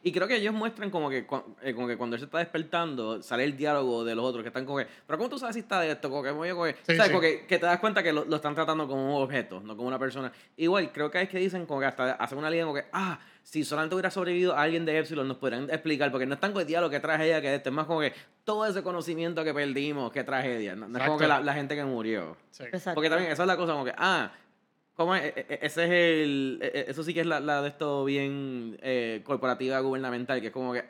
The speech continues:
Speaker 1: ah, por culpa de esto murieron un montón de personas, pero es como que, bueno, pero vamos a seguir estudiándolo, porque si no es como que murieron por nada, en vez de aprender la lección y
Speaker 2: Sí.
Speaker 1: dejarlo quieto.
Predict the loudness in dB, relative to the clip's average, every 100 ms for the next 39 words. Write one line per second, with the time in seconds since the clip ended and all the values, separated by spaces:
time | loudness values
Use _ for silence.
0 | -2 0 2 0 -4 -14 _ -4 0 0
1 | 0 0 0 0 -2 -2 -2 -4 -4 -4
2 | -4 -2 -2 -2 -4 -4 -4 -2 -2 -2
3 | -4 -4 -6 -8 -6 -4 0 -2 2 2
4 | 4 4 2 0 -2 -2 0 2 2 0
5 | 0 0 0 2 2 2 0 -2 -4 -4
6 | 0 0 2 0 2 2 0 0 0 0
7 | -4 -4 -2 2 4 4 2 2 0 0
8 | -6